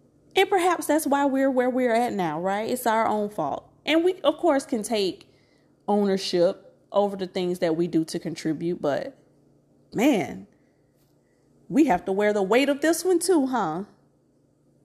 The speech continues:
It, it's just an interesting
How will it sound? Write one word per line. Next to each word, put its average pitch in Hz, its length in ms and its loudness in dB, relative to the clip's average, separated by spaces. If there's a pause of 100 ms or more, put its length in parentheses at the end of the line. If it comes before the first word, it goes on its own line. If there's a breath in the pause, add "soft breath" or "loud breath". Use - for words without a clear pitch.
(920)
It, 285 160 2
it's 349 180 4
just 453 200 4
an 370 180 0
interesting 269 880 -2